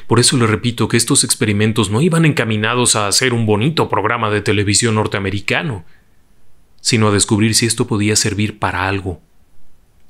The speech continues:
Para algo más que mover los cerillos, por supuesto. El siguiente experimento sería el de la yema y clara de huevo.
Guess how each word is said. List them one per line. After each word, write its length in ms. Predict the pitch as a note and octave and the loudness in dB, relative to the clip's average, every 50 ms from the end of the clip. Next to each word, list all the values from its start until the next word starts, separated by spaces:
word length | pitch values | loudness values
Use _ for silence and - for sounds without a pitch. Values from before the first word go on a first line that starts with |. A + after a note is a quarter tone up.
| - - - | -20 -10 -4
Para 200 | - F#2 F2+ F#2+ | -4 -2 -2 -2
algo 200 | A2+ A#2 A2+ G#2+ | -2 -2 -2 -2
más 200 | F#2 G#2+ G#2+ - | -2 0 -2 -2
que 100 | - G#2+ | -2 -2
mover 320 | G2 G#2+ F#2+ - C3 A2+ | -6 -6 -6 -6 -6 -4
los 180 | A2+ A#2 A2+ - | -4 -4 -4 -4
cerillos, 460 | - G2+ G2 G2+ G#2 F#2+ G2+ F#2 - | -4 -4 -4 -6 -6 -6 -4 -6 -6
por 160 | - - A2 | -6 -6 -6
supuesto. 640 | - - - - - B2+ A2+ - - - A#2+ - - - - - - - - - - - - _ _ _ _ - - | -4 -4 -4 -4 -6 -4 -2 -2 -2 -4 -6 -10 -10 -18 -20 -20 -20 -20 -20 -20 -20 -20 -20 _ _ _ _ -6 -2
El 120 | - A2 | -2 0
siguiente 360 | - - G#2 G#2+ A#2+ B2+ - | 0 2 2 2 2 2 2
experimento 560 | A#2+ - - C3 A2+ A2 G#2+ A2 A2+ G#2 B2 A2 | 0 0 0 0 2 2 4 2 2 2 2 0
sería 260 | - A#2 G#2 G#2 G#2 | 2 2 2 2 2
el 60 | G#2 | 2
de 120 | G#2+ G#2+ | 2 2
la 140 | G#2 G#2 G2+ | 2 2 0
yema 380 | F#2+ F#2+ A2 A2+ A2 A2 A2 G2+ | 0 0 0 0 0 0 0 -2
y 40 | G2 | -2
clara 320 | - G#2 F#2+ F#2 G2 F#2 | -2 -2 -2 0 0 -2
de 80 | F2+ F2+ | -2 -4
huevo. 380 | F#2 F#2 F2+ F#2 F#2 F2+ - | -4 -4 -4 -4 -6 -8 -12